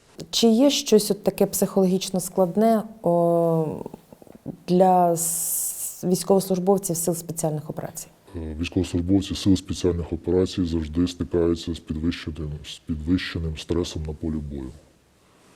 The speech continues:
Speaker 2: Е, завжди виникають ситуації, де кожен військовослужбовець має вибір. І цей вибір, коли ти його маєш,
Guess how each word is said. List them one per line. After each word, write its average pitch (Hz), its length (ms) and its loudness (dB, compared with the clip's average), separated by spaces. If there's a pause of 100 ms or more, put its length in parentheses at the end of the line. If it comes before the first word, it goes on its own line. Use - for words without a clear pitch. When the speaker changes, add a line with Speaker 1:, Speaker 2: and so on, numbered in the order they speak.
(760)
Speaker 2:
Е, 71 40 -14 (960)
завжди 85 460 4
виникають 90 500 2
ситуації, 95 840 0 (1600)
де 82 200 -2
кожен 87 280 -2
військовослужбовець 82 800 -2
має 82 240 -2
вибір. 78 500 2 (1800)
І 80 500 2 (1700)
цей 87 180 4
вибір, 90 400 6
коли 82 180 0
ти 82 100 -4
його 78 160 0
маєш, 78 320 -6